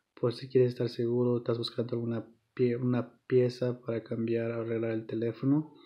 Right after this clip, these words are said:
Tu número de teléfono va a estar aquí, el número de modelo,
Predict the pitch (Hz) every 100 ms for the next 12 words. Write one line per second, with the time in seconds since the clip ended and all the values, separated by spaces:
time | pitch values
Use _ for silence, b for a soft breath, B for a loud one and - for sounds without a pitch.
0 | B B B B _ 123 127 139 135 131
1 | 127 123 123 120 117 120 113 107 - 147
2 | 151 156 143 120 123 123 120 113 107 107
3 | 117 127 127 127 131